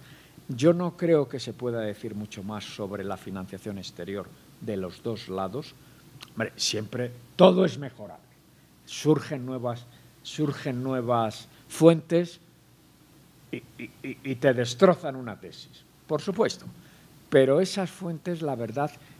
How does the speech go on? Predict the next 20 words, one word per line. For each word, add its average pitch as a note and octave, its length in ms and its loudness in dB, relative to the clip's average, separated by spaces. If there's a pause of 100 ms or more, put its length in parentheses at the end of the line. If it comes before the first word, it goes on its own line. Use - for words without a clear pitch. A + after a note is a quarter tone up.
(120)
es D#3 160 -6
que C3+ 200 0
en B2 140 -2
el A2+ 140 -4
caso D3 280 -6
de A#2 120 -2
la G#2 80 -4
financiación G2+ 640 -8
exterior, A#2+ 520 -4 (520)
hasta A#2 260 -6
ahora D3+ 180 2
no A#2+ 240 -2
han G#2+ 120 -4
salido. E2 480 -14 (420)
Hay D#3 240 8
una D3+ 180 0
gran D#3 320 4
laguna, D#3 460 6 (1120)
que E3+ 240 10
es - 240 2